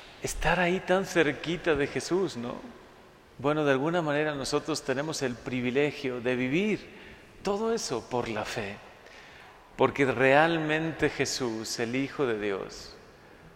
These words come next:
nuestro Señor, nuestro Salvador, está vivo y realmente presente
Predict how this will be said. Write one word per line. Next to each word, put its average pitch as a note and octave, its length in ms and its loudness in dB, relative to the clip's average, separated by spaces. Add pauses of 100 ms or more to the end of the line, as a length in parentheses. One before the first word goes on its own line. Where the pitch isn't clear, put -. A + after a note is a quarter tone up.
(160)
nuestro D3+ 460 -2
Señor, A2 520 -2
nuestro A#2+ 400 -2
Salvador, G#2 680 -2 (2250)
está - 300 0
vivo D#3 500 0 (140)
y D3+ 140 2
realmente F#3 840 2
presente E3+ 1120 0